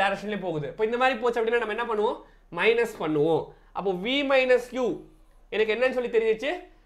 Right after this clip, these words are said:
ஸ்பீடு இது, distance by time. அப்போ டிஸ்டன்ஸ் என்னது? ஃபைவ் கிலோமீட்டர்.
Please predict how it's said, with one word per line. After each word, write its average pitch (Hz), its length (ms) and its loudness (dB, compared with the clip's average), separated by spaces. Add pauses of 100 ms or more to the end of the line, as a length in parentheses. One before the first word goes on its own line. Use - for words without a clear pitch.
(220)
ஸ்பீடு 277 340 0
இது, 175 120 2 (100)
distance 262 380 -2
by 226 120 2
time. 202 180 -2
அப்போ 202 180 -6
டிஸ்டன்ஸ் 262 340 0
என்னது? 240 180 4 (120)
ஃபைவ் 233 260 -2
கிலோமீட்டர். 220 420 0